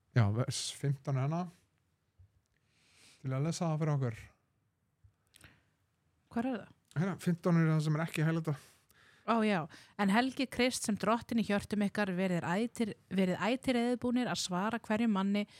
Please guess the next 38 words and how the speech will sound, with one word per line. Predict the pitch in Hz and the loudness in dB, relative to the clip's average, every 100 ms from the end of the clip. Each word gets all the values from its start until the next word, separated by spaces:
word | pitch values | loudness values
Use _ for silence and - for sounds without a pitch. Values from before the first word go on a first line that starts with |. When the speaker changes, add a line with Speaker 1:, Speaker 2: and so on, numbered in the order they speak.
| - - | -20 -6
Speaker 2:
sem | 185 | -6
krefst, | - 180 - - - | -2 -2 -2 -8 -8
s-, | - - - _ _ _ - | -6 -6 -8 _ _ _ -2
krefst | 190 - 180 | -2 0 -2
raka | 180 233 - 247 | 0 0 -2 -2
hjá | 202 | -2
ykkur | 175 196 - 190 | -2 -4 -4 -4
fyrir | 175 160 | -2 -2
voninni | 170 185 180 | -2 -2 -2
sem | 175 165 | -2 -2
í | 165 | -4
ykkur | 165 151 131 | -4 -6 -8
er.“ | - - _ _ _ _ _ _ _ - - - - | -10 -16 _ _ _ _ _ _ _ -14 -14 -6 4
Speaker 1:
Já, | 117 104 113 | 4 6 4
„en | 127 | 4
gjörið | 135 131 | 4 4
það | 127 | 6
með | 117 | 6
hógværa | 127 117 113 | 4 4 2
Speaker 2:
Já. | 110 | 4
Speaker 1:
virðingu | 110 107 110 | 2 2 2
og | 107 | 2
hafi | 107 | 2
góða | 107 104 95 | 0 0 0
samvisku.“ | 101 101 - 107 - | -2 -2 -4 -6 -2
Speaker 2:
Já, | 175 151 | -2 0
það | 175 - | -2 -4
er | 185 | -2
gott | 233 233 226 | 0 0 -2
að | 202 | -2
muna | 196 208 190 | -2 -2 -2
þetta, | 208 185 160 | -4 -4 0
því | 113 104 | 2 2
Speaker 1:
Mhm. | 165 | 0
Speaker 2:
að | - - | -4 -6
oft, | - - - | -4 -4 -6
sko, | - - 175 170 - - _ _ _ 240 165 | -4 -2 -2 -4 -10 -20 _ _ _ -20 -20
eh, | 147 | -18